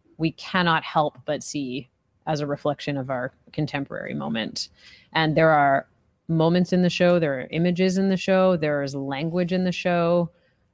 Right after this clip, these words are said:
around the welfare of and common good and income and incarceration and how hamstrung the poor are by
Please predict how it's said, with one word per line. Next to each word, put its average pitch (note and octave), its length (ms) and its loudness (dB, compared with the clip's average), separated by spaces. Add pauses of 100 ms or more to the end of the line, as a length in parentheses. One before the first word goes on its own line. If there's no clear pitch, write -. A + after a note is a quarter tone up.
(120)
around C#3+ 680 -2 (680)
the D#3+ 100 -2
welfare D#3+ 640 0
of D3 180 -4 (240)
and C#3+ 260 -4
common D3 340 -2
good C#3+ 520 0
and C#3 460 -2 (540)
income G#3 720 4
and D3 540 -2 (500)
incarceration G#3 1200 2 (380)
and C#3+ 600 -2 (420)
how C#3+ 560 2
hamstrung E3+ 680 0
the D3+ 80 -2
poor E3 320 0
are F3+ 380 4
by C#3+ 560 -2